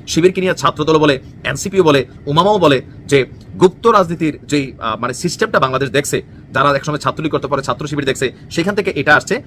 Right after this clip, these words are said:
আর যার কারণে চিঠি তো ছিল যে উমামা যে চিঠি পাঠাইছে প্রক্টরের কাছে বা প্রশাসনের কাছে ঢাবির, যে প্রকাশ্য এবং গুপ্ত কোনো রাজনীতি এখানে চলতে পারবে না। তো, আহ, শেষ পর্যায়ে ঢাকা বিশ্ববিদ্যালয়ের উপাচার্য অধ্যাপক ডক্টর নিয়াজ আহমেদ খান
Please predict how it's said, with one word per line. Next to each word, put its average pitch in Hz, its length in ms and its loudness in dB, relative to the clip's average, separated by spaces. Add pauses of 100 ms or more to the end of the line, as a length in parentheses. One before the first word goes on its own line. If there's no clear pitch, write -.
আর 123 120 0
যার - 160 2
কারণে 202 200 -2
চিঠি 185 240 -8
তো 277 120 -4
ছিল - 200 -2 (260)
যে - 80 -8
উমামা 151 260 2
যে 151 100 0
চিঠি 143 220 -2
পাঠাইছে 147 400 2 (200)
প্রক্টরের 147 360 2
কাছে 123 240 -2
বা 123 100 2
প্রশাসনের 135 440 -4
কাছে 123 200 -2
ঢাবির, 117 280 0 (280)
যে 131 120 2
প্রকাশ্য 180 600 2
এবং 131 160 0
গুপ্ত 139 220 -2
কোনো 190 220 2
রাজনীতি 151 300 2
এখানে 139 180 -2
চলতে 190 200 2
পারবে 98 180 2
না। - 80 -12 (880)
তো, 208 240 6
আহ, 190 300 2
শেষ 226 220 0
পর্যায়ে 190 380 0
ঢাকা 175 200 2
বিশ্ববিদ্যালয়ের 202 540 0
উপাচার্য 175 500 0 (120)
অধ্যাপক 170 600 -2
ডক্টর 156 380 -4
নিয়াজ 143 580 -4
আহমেদ 139 400 -6
খান 123 240 -2